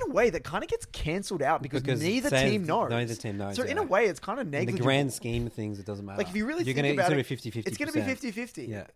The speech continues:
Speaker 2: over
Speaker 1: It's
Speaker 2: long enough games.
Speaker 1: over big enough games, it's like,
Speaker 2: Yeah.
Speaker 1: if no one knows who the trolls are, it will kinda get cancelled out. Like, as long as you don't just dodge and, you know. Does that make sense? Like,
Speaker 2: Yeah.
Speaker 1: unless you are the troll, of course.
Speaker 2: Yeah. <laughs>
Speaker 1: Um,
Speaker 2: Yeah.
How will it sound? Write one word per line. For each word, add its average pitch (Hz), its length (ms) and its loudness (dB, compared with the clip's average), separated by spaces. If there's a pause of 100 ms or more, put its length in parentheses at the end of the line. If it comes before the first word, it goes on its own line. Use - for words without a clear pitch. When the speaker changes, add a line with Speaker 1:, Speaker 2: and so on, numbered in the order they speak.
Speaker 2:
over 110 200 -4
Speaker 1:
It's 104 100 -4
Speaker 2:
long 110 120 -2
enough 104 200 -4
games. 87 260 -12
Speaker 1:
over 190 240 0
big 202 180 -4
enough 269 200 -6
games, 170 400 -4
it's 139 140 -12
like, 147 160 0
Speaker 2:
Yeah. 98 100 -6
Speaker 1:
if - 100 -10
no 160 220 2
one 233 200 0
knows 180 220 0
who 175 80 -6
the 143 100 -8
trolls 147 360 0
are, 123 300 0 (320)
it - 40 -2
will 156 60 0
kinda 180 240 -2
get - 160 -10
cancelled 156 420 -4
out. 135 280 0
Like, 127 240 -8 (580)
as 151 140 -2
long 190 180 0
as 156 140 -2
you 180 80 0
don't 175 180 0
just 135 180 -6
dodge 143 300 0
and, 123 300 -10 (320)
you 139 100 -6
know. 123 240 -8 (1800)
Does 175 60 -6
that 294 100 2
make 214 120 -4
sense? 170 400 -4
Like, 127 340 -6
Speaker 2:
Yeah. 165 240 2
Speaker 1:
unless 190 220 4
you 185 140 6
are 165 80 8
the 143 80 -2
troll, 175 260 4
of 123 120 -6
course. 135 460 -6
Speaker 2:
Yeah. 139 340 4
<laughs> - 100 0
Speaker 1:
Um, 131 680 2
Speaker 2:
Yeah. 110 240 -4